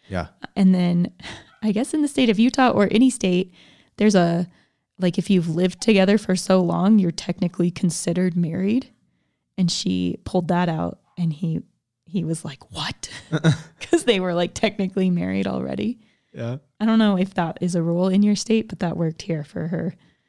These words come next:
Speaker 1: Well, was that fair to him? Like, what if he
Speaker 2: It's
Speaker 1: didn't
Speaker 2: just,
Speaker 1: want
Speaker 2: like,
Speaker 1: to?
Speaker 2: a law thing.
Speaker 1: That's
Speaker 2: Like,
Speaker 1: funny.
Speaker 2: they've cohabitated for so long, the, like, the state just considers them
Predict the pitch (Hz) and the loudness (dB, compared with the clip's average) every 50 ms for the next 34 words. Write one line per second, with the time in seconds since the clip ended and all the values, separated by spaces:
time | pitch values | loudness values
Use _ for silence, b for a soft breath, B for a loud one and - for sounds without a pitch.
0 | _ _ _ _ _ _ 156 156 143 127 117 107 107 104 - _ _ _ _ _ | _ _ _ _ _ _ -2 0 2 2 2 0 0 -2 -6 _ _ _ _ _
1 | _ 165 139 127 113 120 117 110 107 120 120 - - - 113 104 107 113 113 113 | _ -10 -10 -8 -4 -4 -2 -2 -4 -6 -10 -14 -8 -4 -2 0 0 0 0 0
2 | 107 110 117 110 123 156 208 233 262 - 123 107 107 120 123 123 - 269 - 135 | 0 0 0 0 0 0 0 0 -2 0 -2 -2 0 0 0 2 2 2 4 4
3 | - 294 - - - 285 - - 277 226 202 190 196 233 302 370 - - 240 190 | 2 2 2 2 2 2 4 4 4 6 6 6 6 6 4 4 2 2 2 2
4 | 180 180 190 196 175 b b b b b b - 208 214 208 196 196 - 220 202 | 2 2 0 -2 -4 b b b b b b -8 -2 0 0 0 2 2 2 2
5 | 190 190 175 - - - - - 214 220 214 196 180 180 185 208 202 - 233 233 | 2 0 -4 -6 -8 -2 2 4 6 6 6 4 2 2 0 0 0 2 2 2
6 | 247 233 - - 196 - - 190 180 175 170 170 170 196 226 220 196 175 175 - | 2 0 0 -2 -2 0 0 0 0 0 0 0 2 4 4 4 4 2 0 -4
7 | _ _ _ _ _ _ 175 175 170 - 185 - - - - 175 175 175 - - | _ _ _ _ _ _ -4 -4 -2 -2 -6 -6 -6 -2 0 0 0 0 -2 -2
8 | - 175 - - - - 185 175 - - 180 170 165 175 170 - 196 180 170 170 | -4 -4 -4 -2 2 2 2 2 2 -2 -2 0 0 0 -2 -2 -2 -2 0 0
9 | 165 170 | 0 -2